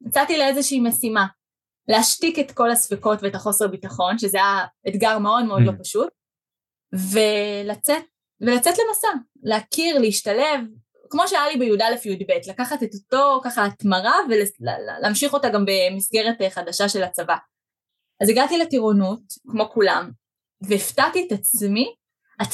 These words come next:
Speaker 1: כמה מהר הצלחתי ככה להשתלב מבחינה חברתית. פתאום הכרתי מלא מלא חברות, וכולם אהבו אותי, וכולם רצו אותי, וממש,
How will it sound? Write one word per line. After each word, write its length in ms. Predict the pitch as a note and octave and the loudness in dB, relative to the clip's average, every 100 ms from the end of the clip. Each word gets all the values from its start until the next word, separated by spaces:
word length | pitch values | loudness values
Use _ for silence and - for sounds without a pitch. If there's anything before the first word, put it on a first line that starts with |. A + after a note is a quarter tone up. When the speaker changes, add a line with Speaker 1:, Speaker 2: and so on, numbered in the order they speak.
| - | -2
Speaker 1:
כמה 280 | D4 F4+ F#4 | 2 4 4
מהר 340 | G#3+ G3+ F#4+ E4+ | 2 2 0 -2
הצלחתי 680 | - A3+ - - C4 C#4 _ - | -2 -2 -4 -4 -2 -4 _ -10
ככה 220 | G#3 A3+ | -2 2
להשתלב 380 | G#3 - F#3+ G3 | 2 2 0 0
מבחינה 320 | G3+ - F#3 | -4 -8 -8
חברתית. 640 | G3 F#3 F#3 - - _ _ _ E4 | -8 -10 -10 -12 -14 _ _ _ -4
פתאום 240 | E4+ D4+ B3 - - | 2 2 2 -2 -6
הכרתי 320 | - D4+ D4 | 0 0 0
מלא 280 | C#4+ C#4 C#4+ | -4 -2 0
מלא 180 | C#4+ C#4+ | -2 -4
חברות, 640 | D4 C4+ C4+ C4+ A#3 - - _ _ _ _ G3 | -4 -4 -2 0 0 -2 -18 _ _ _ _ -6
וכולם 280 | A3+ C4 E4 F#4+ | 0 2 4 2
אהבו 200 | C4+ C#4+ | 0 0
אותי, 340 | G4 F4+ A#3+ | -2 0 -4
וכולם 280 | G3+ A3 B3+ D#4+ | -2 0 0 -2
רצו 240 | - F4+ | -6 -8
אותי, 300 | F4 C4 F#3+ | -4 -2 -2
וממש, 320 | G3 G3+ A3 | -2 -2 0